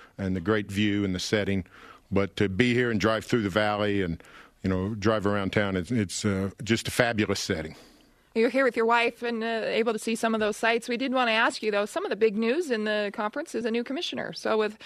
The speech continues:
Speaker 2: Bob Bowlesley being, uh, released or stepping down, what is your take on that and, and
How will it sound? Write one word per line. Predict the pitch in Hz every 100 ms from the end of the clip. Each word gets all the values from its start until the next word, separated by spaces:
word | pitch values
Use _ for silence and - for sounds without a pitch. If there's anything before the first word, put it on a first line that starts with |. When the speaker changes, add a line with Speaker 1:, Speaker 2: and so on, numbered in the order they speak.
| - - -
Speaker 2:
Bob | 262 214
Bowlesley | 262 330 285 247
being, | 208 240 226 -
uh, | 208 208 196
released | 214 226 277 226
or | 208
stepping | 214 233 240
down, | 226 262 254 226
what | 226 277
is | 294
your | 269 254
take | - 269 294
on | 254 208
that | 196 214
and, | 233 202
and | - 208 208 202